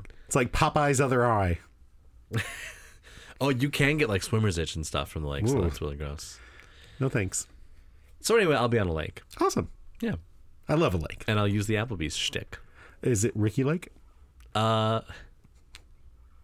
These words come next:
Speaker 2: uh, no, it's Phil Donahue.
Speaker 1: Oh, okay.
Speaker 2: Lake Donahue.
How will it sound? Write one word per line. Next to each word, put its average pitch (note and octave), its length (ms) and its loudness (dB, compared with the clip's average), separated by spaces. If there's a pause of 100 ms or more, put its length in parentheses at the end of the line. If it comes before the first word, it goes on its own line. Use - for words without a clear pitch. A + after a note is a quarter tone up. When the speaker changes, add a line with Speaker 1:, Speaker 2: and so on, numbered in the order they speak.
(480)
Speaker 2:
uh, G#2 100 4
no, G#2 140 4
it's F#2+ 100 0
Phil A#2+ 160 0
Donahue. E2+ 480 0 (180)
Speaker 1:
Oh, G#3 320 2
okay. G2+ 400 -2
Speaker 2:
Lake G2 380 0 (100)
Donahue. D#2 460 -6